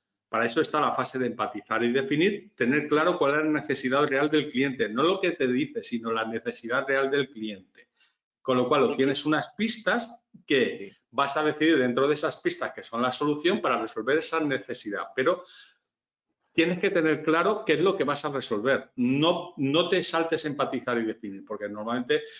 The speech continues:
Speaker 1: cuando te saltas empatizar y definir vas a crear un modelo, un producto, un desarrollo que no cumpla, no la necesidad de calidad que tenga tu organización, sino la necesidad de usabilidad,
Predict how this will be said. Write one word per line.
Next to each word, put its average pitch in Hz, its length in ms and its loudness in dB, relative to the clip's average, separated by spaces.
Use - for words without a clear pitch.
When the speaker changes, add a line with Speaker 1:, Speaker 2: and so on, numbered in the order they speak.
Speaker 1:
cuando 107 240 -2
te 110 80 -8
saltas 127 380 -4
empatizar 139 560 0
y - 20 8
definir 143 400 2
vas 127 200 -2
a 139 100 -6
crear 135 240 2
un 127 180 2
modelo, 135 640 2
un 123 260 -2
producto, 135 520 2
un 113 140 2
desarrollo 156 600 2
que 139 80 4
no 175 220 2
cumpla, 196 500 2
no 147 220 2
la 214 160 2
necesidad 151 500 0
de 127 140 2
calidad 117 340 0
que 113 80 -2
tenga 113 300 -6
tu 117 80 0
organización, 107 520 -2
sino 120 320 0
la 120 160 4
necesidad 120 720 -2
de 165 140 4
usabilidad, 123 1200 2